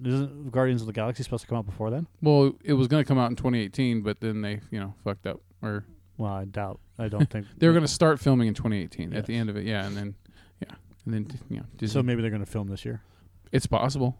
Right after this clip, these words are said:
Speaker 2: I, I, 'cause, uh, yeah, I mean, I would assume, the, yeah, 'cause they still gotta write all that
Speaker 1: 'Cause
Speaker 2: shit, and
Speaker 1: 'cause he can still film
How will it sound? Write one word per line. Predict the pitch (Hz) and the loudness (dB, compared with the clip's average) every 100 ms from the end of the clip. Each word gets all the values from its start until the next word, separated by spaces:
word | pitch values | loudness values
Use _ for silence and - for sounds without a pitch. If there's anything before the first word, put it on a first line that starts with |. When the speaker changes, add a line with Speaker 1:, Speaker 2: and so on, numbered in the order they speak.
| 381 | -6
Speaker 2:
I, | - 110 | -2 0
I, | 127 | -2
'cause, | 120 117 | -2 0
uh, | 120 | 2
yeah, | 120 135 113 | 2 2 0
I | 110 | 0
mean, | 117 113 107 - - - | 0 -2 -4 -10 -20 -12
I | - 117 | -4 -2
would | 117 | -2
assume, | - 135 127 120 | 0 0 2 2
the, | 120 | 0
yeah, | 139 139 | 2 2
'cause | 110 | 2
they | 139 | -2
still | - 160 | 2 4
gotta | 127 | 4
write | 117 123 123 - _ _ _ - | 4 2 0 -6 _ _ _ -4
all | 117 | 0
that | 120 | 2
Speaker 1:
'Cause | 147 | 2
Speaker 2:
shit, | 127 123 | 2 0
and | - 107 101 - - | -2 -6 -8 -16 -20
Speaker 1:
'cause | - 160 175 | 2 2 4
he | |
can | 208 175 | 2 0
still | - 185 147 | 2 2 2
film | - - 156 151 123 104 98 | -4 -2 2 2 2 -2 -8